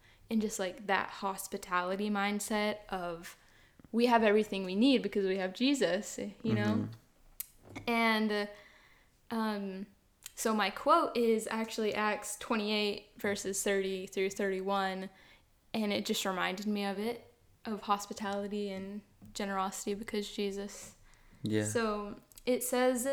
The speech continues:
Speaker 1: "Then he stayed two whole years." Oh, this is talking about Paul. "Then he stayed two whole years in his own rented house, and he welcomed all who visited him,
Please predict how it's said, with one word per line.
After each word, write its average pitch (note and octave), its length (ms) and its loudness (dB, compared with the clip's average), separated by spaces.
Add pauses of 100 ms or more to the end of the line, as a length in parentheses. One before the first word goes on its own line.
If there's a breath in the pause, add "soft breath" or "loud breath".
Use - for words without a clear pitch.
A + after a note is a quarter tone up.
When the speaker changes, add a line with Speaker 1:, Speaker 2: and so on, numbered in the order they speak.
(300)
Speaker 1:
"Then C#4+ 400 0
he D#4 280 -4
stayed A3 500 -2
two C4+ 300 -2
whole C4 220 4
years." G3+ 560 -2 (100)
Oh, G#3+ 140 2
this A3 160 2
is A3+ 80 0
talking G3+ 260 -6
about F#3 260 -6
Paul. - 480 -6 (760 loud breath)
"Then A#3+ 160 2
he C4 140 2
stayed A3+ 360 2
two C4 200 0
whole D4 180 2
years G#3 360 4
in A3+ 140 -2
his G#3+ 180 -2
own A3+ 420 0
rented A3 320 -2
house, F#3+ 500 -2 (100)
and G#3+ 180 -2
he G3+ 140 -4
welcomed G#3 580 0
all A3 260 0
who D4+ 140 -6
visited G#3 460 -2
him, G3+ 300 -10